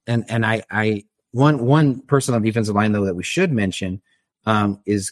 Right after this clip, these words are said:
Keon Mitchell. We already mentioned Brady Nasser at the beginning when somebody had asked. This is another young guy who has good size. Um,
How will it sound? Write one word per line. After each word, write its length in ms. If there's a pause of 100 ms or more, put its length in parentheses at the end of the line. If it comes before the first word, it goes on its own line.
(140)
Keon 380
Mitchell. 460
We 120
already 240
mentioned 440
Brady 260
Nasser 360
at 100
the 60
beginning 400
when 100
somebody 320
had 100
asked. 380 (380)
This 100
is 60
another 260
young 300
guy 340 (240)
who 560 (140)
has 260
good 160
size. 520 (340)
Um, 500